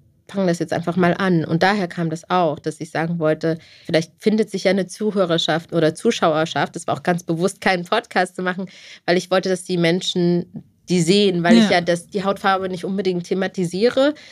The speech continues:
Speaker 1: sondern es geht wirklich um die Kunst, außer die schreiben in ihrem Film oder in ihrem Drehbuch oder wie auch immer über Rassismus und machen das selbst zum Thema, dann ist es was anderes.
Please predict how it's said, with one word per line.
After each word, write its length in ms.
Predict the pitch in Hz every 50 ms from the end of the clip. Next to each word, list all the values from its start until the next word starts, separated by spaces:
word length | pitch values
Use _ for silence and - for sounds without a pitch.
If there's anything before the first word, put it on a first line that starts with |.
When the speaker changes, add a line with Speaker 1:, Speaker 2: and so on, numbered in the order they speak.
| - - -
Speaker 1:
sondern 220 | - 190 190 190
es 100 | 185 -
geht 180 | - 185 175 180
wirklich 420 | - 175 196 220 214 - 220 - -
um 140 | 185 180
die 100 | 175 175
Kunst, 380 | - - 214 226 262 285 - - _ -
außer 380 | 190 202 226 220 - 226 208
die 480 | 180 170 _ - 190 196 214 226 233 226
schreiben 500 | - - - - 151 160 175 185 190 185
in 100 | 170 170
ihrem 160 | 165 160 170
Film 460 | - - - 196 196 196 190 190 185
oder 180 | 165 165 160 139
in 80 | -
ihrem 220 | 165 165 165 170 170 - - - - - - -
Drehbuch 420 | 185 196 202 196 165 175 170 -
oder 140 | 180 180 170
wie 120 | 165 175
auch 80 | 170 -
immer 360 | - 190 180 185 170 165 165 -
über 340 | - 185 196 196 170 185 170 160 -
Rassismus 540 | 160 - - 185 196 - - 185 170 170
und 160 | 131 165 160 - _ - - _
machen 180 | - 165 165 175
das 120 | 156 -
selbst 280 | - 170 185 185 - -
zum 160 | - 175 165
Thema, 220 | - 170 151 131 -
dann 160 | - 151 185
ist 160 | 190 - -
es 100 | 175 -
was 140 | 160 160 -
anderes. 440 | - 165 165 165 160 143 151 -